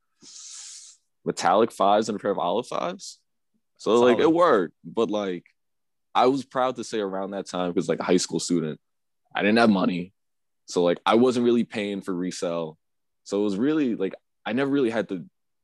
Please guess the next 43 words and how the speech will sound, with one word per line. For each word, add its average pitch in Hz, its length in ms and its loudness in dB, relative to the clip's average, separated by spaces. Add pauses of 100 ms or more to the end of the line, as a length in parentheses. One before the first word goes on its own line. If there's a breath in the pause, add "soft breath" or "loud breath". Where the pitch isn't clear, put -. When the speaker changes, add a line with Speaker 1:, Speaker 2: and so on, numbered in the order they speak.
(100)
Speaker 1:
go 113 220 0
hard 101 480 -2
for 92 140 -4
a 82 60 -4
pair 90 200 -2
of 82 60 -8
shoes. 95 260 -4
Like, 90 100 -2
I - 20 4
never 101 200 -2
really 95 180 2
did 95 200 -2
the 113 80 -4
most, 131 400 -6 (440)
but 95 140 -2
that 107 240 2
one 92 160 -4
was, 85 180 -10
like, 80 260 -8 (520)
that 101 100 2
was 117 160 6
the 104 60 4
first 104 320 2
time 90 220 0
I 85 120 -2 (180)
ever 95 320 0
had 92 180 -4
to 90 80 -2
really 92 280 0
camp. 104 460 -6 (120)
And 92 120 -6
that's 87 120 -8
the - 80 -4
first - 300 0
time 87 340 -2 (540)
I 143 80 -6
tried 98 200 0
to 87 60 -4
be 85 100 -2
a 82 40 -2
reseller, 80 580 -8
and 78 140 -8
that 87 200 0